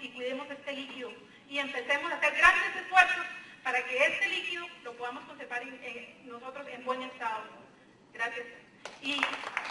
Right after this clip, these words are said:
algo más, este, quería solicitarles el apoyo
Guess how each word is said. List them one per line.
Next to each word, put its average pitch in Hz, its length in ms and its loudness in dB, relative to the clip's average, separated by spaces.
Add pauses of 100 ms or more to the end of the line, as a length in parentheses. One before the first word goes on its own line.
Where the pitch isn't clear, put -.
(840)
algo 294 320 10
más, 294 200 4 (400)
este, 294 920 8
quería 311 360 8
solicitarles 311 680 0
el 311 100 -6
apoyo 285 400 0